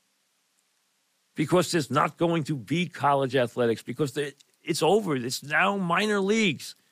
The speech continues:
And the minor leagues, tell me this,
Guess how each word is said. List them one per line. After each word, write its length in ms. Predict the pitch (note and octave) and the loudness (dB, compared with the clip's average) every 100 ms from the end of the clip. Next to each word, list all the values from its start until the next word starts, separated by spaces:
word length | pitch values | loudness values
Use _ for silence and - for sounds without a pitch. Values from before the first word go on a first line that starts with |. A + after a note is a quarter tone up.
| _ _ _ - | _ _ _ -2
And 180 | C#3+ | 0
the 80 | C3 | 2
minor 440 | A#2 C3+ D#3 G3 G3 | 0 2 4 2 2
leagues, 720 | F3+ E3+ G3 F3+ D#3 - - _ _ _ _ _ _ _ _ _ _ _ _ _ _ _ _ | 2 2 2 0 -2 -8 -18 _ _ _ _ _ _ _ _ _ _ _ _ _ _ _ _
tell 180 | E3+ G#3 | 2 2
me 120 | G#3 | 2
this, 380 | F#3+ G#3 D3+ - | 2 2 2 -6